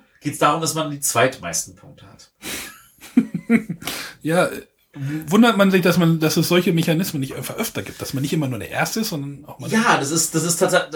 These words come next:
Speaker 1: tatsächlich, äh, da, das, da muss man im Kopf ganz schön viel umdenken.
Speaker 2: <laughs> Ja,
Speaker 1: Und es ist
Speaker 2: genau.
Speaker 1: mit einfachen Mitteln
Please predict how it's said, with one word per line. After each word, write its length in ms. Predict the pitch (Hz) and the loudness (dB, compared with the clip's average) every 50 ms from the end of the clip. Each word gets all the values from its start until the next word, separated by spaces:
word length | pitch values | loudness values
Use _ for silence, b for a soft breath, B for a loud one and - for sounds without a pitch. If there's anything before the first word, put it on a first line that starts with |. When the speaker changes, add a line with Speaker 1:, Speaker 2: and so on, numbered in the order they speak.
| 156 143 | -6 -4
Speaker 1:
tatsächlich, 520 | 160 156 147 190 220 226 226 214 - b b b b b b b - | -4 -2 -2 -2 0 0 -2 -2 -4 b b b b b b b 2
äh, 220 | 160 160 160 156 | 6 6 6 6
da, 180 | 160 165 160 - - _ _ _ _ _ | 4 -2 -6 -10 -14 _ _ _ _ _
das, 260 | 147 156 151 - - | -6 -4 -4 -6 -6
da 120 | - 139 135 | -8 -8 -6
muss 180 | 135 143 139 | -6 -6 -6
man 100 | 156 135 | -6 -6
im 80 | 127 123 | -8 -8
Kopf 180 | - 147 - - | -10 -14 -14 -12
ganz 160 | - 139 151 | -14 -14 -14
schön 100 | 190 190 | -14 -12
viel 140 | 175 226 - | -12 -12 -12
umdenken. 300 | - - - - 233 190 - - | -12 -8 -4 -2 0 0 0 0
Speaker 2:
<laughs> 40 | |
Ja, 120 | - 185 160 | 0 0 2
Speaker 1:
Und 80 | 165 156 | 2 2
es 100 | 139 185 | 2 2
ist 160 | 185 - - | 4 4 4
Speaker 2:
genau. 140 | - - - | 4 4 2
Speaker 1:
mit 120 | - - | 2 0
einfachen 500 | - - - 285 254 285 220 220 214 190 | 0 0 2 2 2 2 2 2 0 -2
Mitteln 320 | 214 - - 247 208 170 | -2 -2 0 -2 -4 -4